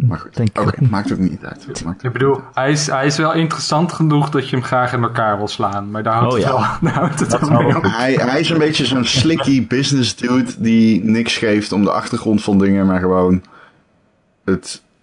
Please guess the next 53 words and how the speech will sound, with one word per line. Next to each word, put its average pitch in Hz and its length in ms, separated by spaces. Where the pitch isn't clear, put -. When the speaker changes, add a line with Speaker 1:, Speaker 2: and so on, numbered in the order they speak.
Speaker 1:
de 98 120
commerciële 107 440
waarde 98 280
ziet. 107 140
Speaker 3:
Ja. 95 100
Speaker 1:
Maar 98 140
dat 104 120
is 101 80
erg 104 240
opgevoerd, 95 640
waardoor 92 240
je 85 60
op 85 80
een 98 60
gegeven 95 220
moment 87 80
zoiets - 180
hebt 90 120
van, - 100
ja, 67 200
oké, 50 320
nou. - 140
Maar 98 140
dan 98 100
komt 92 200
er 92 100
een 90 120
twist - 400
en 87 60
dan 85 100
blijkt 87 200
het 82 100
toch 90 140
weer 95 120
iets 95 140
meer 90 240
diepgang. 87 440
En, 104 240
en 107 140
dat 117 300
was 104 180
leuk. 117 360
Het 101 140
einde 104 400
is, 98 180
oh, 160 420
wacht, 123 320
hier 120 540
is 110 280
een 104 360
stad - 500
uit 95 180
het - 260